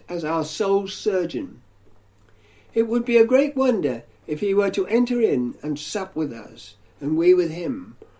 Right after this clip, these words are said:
but he even now knocks at the door of our hearts with that design.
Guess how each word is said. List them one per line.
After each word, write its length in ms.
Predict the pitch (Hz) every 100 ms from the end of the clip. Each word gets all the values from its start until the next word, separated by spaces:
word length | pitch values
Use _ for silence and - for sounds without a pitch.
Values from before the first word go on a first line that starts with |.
| - -
but 160 | 185
he 120 | 190 214
even 320 | 277 277 233
now 240 | 233 226
knocks 520 | 208 214 240 - -
at 160 | 196 180
the 80 | 175
door 340 | - 202 202
of 100 | 196
our 180 | 185 180
hearts 680 | 147 175 120 - - - - _ _
with 120 | 156 156
that 240 | 160 143
design. 640 | 151 151 160 143 107 95